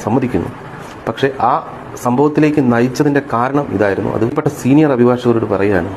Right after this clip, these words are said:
നിങ്ങൾക്ക് എത്രത്തോളം ദേഷ്യമുണ്ടെങ്കിലും, കാരണം അത്രത്തോളം ടെൻഷൻ പിടിക്കുന്ന കാര്യങ്ങളാണ് നമ്മൾ ചെയ്തുകൊണ്ടിരിക്കുന്നത്, എത്ര ദേഷ്യമുണ്ടെങ്കിലും ജൂനിയേഴ്സിനോട് ഒരിക്കലും ദേഷ്യത്തിൽ പെരുമാറുകയോ ഇത്തരത്തിലുള്ള ഒരു മർദ്ദന മുറകളൊന്നും ആരോടും കാണിക്കുകയോ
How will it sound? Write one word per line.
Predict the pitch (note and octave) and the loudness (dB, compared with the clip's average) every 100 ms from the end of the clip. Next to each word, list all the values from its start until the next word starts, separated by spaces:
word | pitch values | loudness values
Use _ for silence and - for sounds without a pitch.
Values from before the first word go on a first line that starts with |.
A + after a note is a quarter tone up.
| - G#2 | -10 0
നിങ്ങൾക്ക് | A#2+ C#3 C#3 D3 - - A2 | 2 2 2 0 0 -6 -6
എത്രത്തോളം | - C#3+ D#3 D#3+ C3 | -4 -2 0 2 2
ദേഷ്യമുണ്ടെങ്കിലും, | A#2+ B2 A#2+ G2+ F#2+ G2+ | 2 2 0 2 0 0
കാരണം | G#2 A2+ B2 G#2+ | 0 -2 -4 -6
അത്രത്തോളം | B2 B2 C3+ C#3 C3 | -6 0 2 2 2
ടെൻഷൻ | A2+ A2 C#3 | 0 2 2
പിടിക്കുന്ന | B2 B2 A#2+ B2 - - - - A#2+ | 2 2 0 0 -6 -14 -14 -8 -4
കാര്യങ്ങളാണ് | A2+ A#2+ A2+ A2+ | 0 2 0 0
നമ്മൾ | G#2+ A2+ A2+ | 2 0 0
ചെയ്തുകൊണ്ടിരിക്കുന്നത്, | G2+ A2+ G#2 F2 D#2+ - - - - - - - | 2 2 0 -2 -6 -8 -12 -14 -16 -14 -12 -12
എത്ര | - F3+ C#3+ | -4 -2 2
ദേഷ്യമുണ്ടെങ്കിലും | C3 C3 B2 A2 G#2+ A2 A2+ | 2 2 2 2 2 0 2
ജൂനിയേഴ്സിനോട് | B2 C3+ C3 A#2 G#2 - G#2 | 4 4 2 0 0 0 0
ഒരിക്കലും | A2+ B2 A#2+ A#2+ - - - - - G2 | 0 0 -2 -4 -10 -12 -12 -12 -6 0
ദേഷ്യത്തിൽ | A2+ - B2 B2 | 2 2 0 2
പെരുമാറുകയോ | G2+ G#2 A#2 A2+ G#2+ G#2 - | 2 2 2 2 2 0 -2
ഇത്തരത്തിലുള്ള | - B2 B2 A#2+ A#2 | 0 2 4 4 4
ഒരു | A2 | 2
മർദ്ദന | G2+ G#2+ C3 D3+ | 0 0 0 0
മുറകളൊന്നും | B2 A#2 A2+ G#2+ G#2+ G2+ | 0 0 0 0 0 0
ആരോടും | G#2 G#2 G2 | 0 0 0
കാണിക്കുകയോ | G#2 A2+ A2+ G2+ | 0 0 -2 0